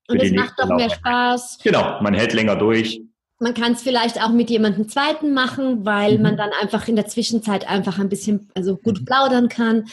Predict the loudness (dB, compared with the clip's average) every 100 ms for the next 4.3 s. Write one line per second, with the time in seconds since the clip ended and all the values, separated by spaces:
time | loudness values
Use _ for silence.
0 | -16 -10 -2 2 2 2 0 0 0 2
1 | 2 0 -2 0 0 -2 -4 -2 0 -2
2 | -6 _ _ _ -2 0 2 2 4 4
3 | 2 0 0 0 0 0 -2 -4 -8 -12
4 | -12 -8